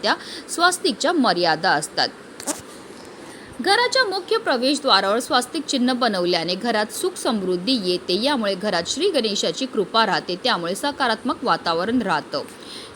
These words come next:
त्याचप्रमाणे वास्तुदोषसुद्धा दूर होतो.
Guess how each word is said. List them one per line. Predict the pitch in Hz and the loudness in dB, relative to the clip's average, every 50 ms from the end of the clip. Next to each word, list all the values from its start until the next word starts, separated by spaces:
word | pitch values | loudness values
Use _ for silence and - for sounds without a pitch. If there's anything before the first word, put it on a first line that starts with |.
| - - - | -14 -4 4
त्याचप्रमाणे | 311 294 311 311 - - 285 220 190 185 180 180 180 180 202 - - - - - | 6 6 6 4 2 0 0 2 2 2 2 0 0 -2 -6 -8 -12 -14 -10 -4
वास्तुदोषसुद्धा | 220 226 269 294 311 - - - 415 403 277 247 240 247 - - - 285 202 165 156 175 208 311 - - - - - - | 4 4 4 4 4 0 -2 0 0 2 4 2 2 2 0 -4 0 0 0 0 2 0 0 0 0 -6 -18 -16 -10 -8
दूर | 208 202 302 349 381 339 | -4 0 2 4 4 4
होतो. | 269 180 190 180 170 - - 160 | 2 2 0 -2 -2 0 -2 -4